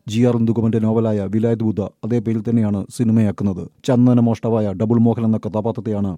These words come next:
പൃഥ്വിരാജ് അവതരിപ്പിക്കുന്നത്. പ്രിയംവദ കൃഷ്ണനാണ് നായിക.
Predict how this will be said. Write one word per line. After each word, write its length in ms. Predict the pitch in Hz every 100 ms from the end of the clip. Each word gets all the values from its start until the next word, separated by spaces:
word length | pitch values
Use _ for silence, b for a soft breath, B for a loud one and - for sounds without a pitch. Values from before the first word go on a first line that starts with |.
| _
പൃഥ്വിരാജ് 500 | - 113 113 107 104 - -
അവതരിപ്പിക്കുന്നത്. 640 | 110 104 107 - 95 95 98 - -
പ്രിയംവദ 420 | 147 156 151 151
കൃഷ്ണനാണ് 400 | 139 139 117 110
നായിക. 280 | 95 98